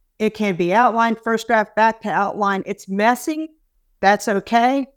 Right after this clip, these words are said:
You need to embrace that and not think about it as a linear process, which I know can be difficult for people who love processes and systems. And then the final thing about that is writing is a process.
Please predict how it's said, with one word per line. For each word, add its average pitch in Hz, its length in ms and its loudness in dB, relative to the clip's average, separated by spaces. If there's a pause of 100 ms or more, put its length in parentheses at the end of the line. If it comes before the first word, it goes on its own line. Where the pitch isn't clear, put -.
(100)
You 196 100 -2
need 196 200 2
to 196 120 -2
embrace 196 540 0
that 220 240 2
and 180 160 -2
not 208 280 -2
think 233 200 -2
about 202 280 2
it 185 120 0
as 185 120 0
a 185 60 -4
linear 190 460 -2
process, 233 580 0
which 196 180 -6
I 196 60 -2
know 196 160 0
can 190 160 -2
be 170 120 -4
difficult 220 580 0
for 202 80 -6
people 190 480 -2
who 185 400 0 (400)
love 208 380 2
processes 196 760 0
and 175 140 -8
systems. 208 640 -2
And 220 180 0
then 233 120 0
the 214 80 -2
final 262 400 2
thing 269 280 -2
about 202 280 0
that 196 160 -2
is 196 180 -4 (180)
writing 262 460 2
is 233 200 -2
a 240 60 -4
process. 254 800 -2